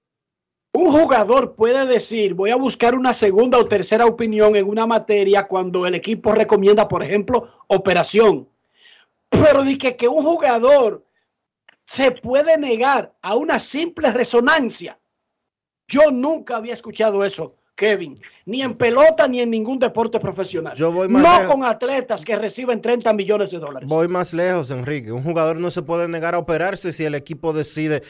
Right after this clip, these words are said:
Speaker 2: que ese es el camino que va a seguir. Un jugador bajo contrato no le puede decir a una organización,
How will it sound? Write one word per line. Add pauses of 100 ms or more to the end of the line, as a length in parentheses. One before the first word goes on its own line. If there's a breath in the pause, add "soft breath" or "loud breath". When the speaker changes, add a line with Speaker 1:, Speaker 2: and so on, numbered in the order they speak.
(160 loud breath)
Speaker 2:
que
ese
es
el
camino
que
va
a
seguir. (760)
Un
jugador
bajo
contrato (220 soft breath)
no
le
puede
decir
a
una
organización,